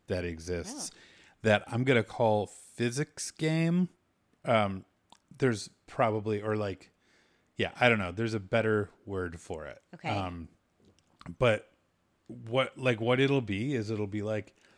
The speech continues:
Speaker 1: you're controlling a guy, and all you have to do is run that guy from the left side of the screen to the right side of the screen. But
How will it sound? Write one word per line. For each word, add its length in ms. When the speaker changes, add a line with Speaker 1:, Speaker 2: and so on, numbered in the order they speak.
Speaker 1:
you're 140
controlling 580
a 60
guy, 520
and 280
all 240
you 100
have 100
to 80
do 160
is 100
run 240
that 260
guy 320
from 260
the 60
left 260
side 200
of 60
the 40
screen 380
to 140
the 100
right 300
side 180
of 60
the 100
screen. 400
But 400